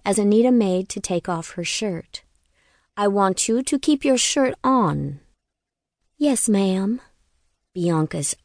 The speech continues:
eyes flared. "It's mistress,"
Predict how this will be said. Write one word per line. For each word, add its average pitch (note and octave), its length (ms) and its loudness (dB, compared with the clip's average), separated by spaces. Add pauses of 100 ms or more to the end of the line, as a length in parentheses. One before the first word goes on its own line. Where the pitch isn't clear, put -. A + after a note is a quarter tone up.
eyes D3+ 540 -2
flared. D3 960 0 (720)
"It's - 480 -4 (180)
mistress," - 880 -2